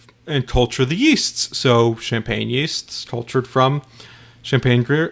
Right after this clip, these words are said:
grapes and certified kosher, et cetera. Beer, various beer yeasts are from various traditional breweries that have cult-, started their own cultures, and these yeast manufacturers replicate them. So Kveik is the yeast that is generated from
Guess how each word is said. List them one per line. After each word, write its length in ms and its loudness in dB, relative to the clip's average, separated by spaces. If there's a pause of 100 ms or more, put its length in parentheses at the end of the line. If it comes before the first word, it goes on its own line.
grapes 380 2
and 80 0
certified 440 0
kosher, 420 0
et 100 -2
cetera. 360 0 (200)
Beer, 260 2
various 380 2
beer 220 2
yeasts 300 0
are 120 2
from 260 -2
various 340 0
traditional 540 -2
breweries 480 0
that 80 -4
have 120 -8
cult-, 340 -6
started 320 0
their 160 4
own 100 0
cultures, 460 -4
and 120 -6
these 280 -4 (680)
yeast 240 0
manufacturers 680 2
replicate 480 0
them. 200 -6 (500)
So 160 -8
Kveik 720 0
is 220 -4
the 100 -2
yeast 520 -2
that 180 -2
is 120 -2
generated 640 0
from 540 -2